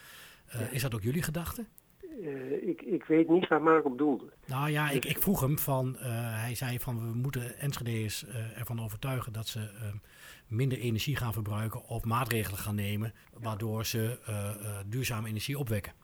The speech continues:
Speaker 1: Nou, dat,
Speaker 2: Ja.
Speaker 1: dat zal bijna niet anders kunnen zijn dan, eh, eh, zonnepanelen op het dak, denk ik, en isolatie, eh, om maar eens wat te noemen.
Speaker 2: Ja, precies, ja, isolatie, ja.
Speaker 1: Ja.
Speaker 2: Alternatieve stadsverwarming en dergelijke.
Speaker 1: Precies, en toen heb ik hem gezegd van,
Speaker 2: Eh,
Speaker 1: "Nou, ehm, dus als ik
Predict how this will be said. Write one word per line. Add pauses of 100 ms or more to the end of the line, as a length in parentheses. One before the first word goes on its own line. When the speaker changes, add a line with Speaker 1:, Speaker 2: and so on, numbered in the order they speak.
(120)
Speaker 1:
Nou,
dat, (100)
Speaker 2:
Ja. (200)
Speaker 1:
dat
zal (160)
bijna
niet
anders
kunnen
zijn
dan,
eh,
eh, (280)
zonnepanelen
op
het
dak,
denk
ik,
en
isolatie,
eh,
om
maar
eens
wat
te
noemen.
Speaker 2:
Ja, (120)
precies,
ja, (180)
isolatie,
ja.
Speaker 1:
Ja.
Speaker 2:
Alternatieve
stadsverwarming
en
dergelijke.
Speaker 1:
Precies,
en
toen
heb
ik
hem
gezegd
van,
Speaker 2:
Eh,
Speaker 1:
"Nou, (340)
ehm, (260)
dus
als
ik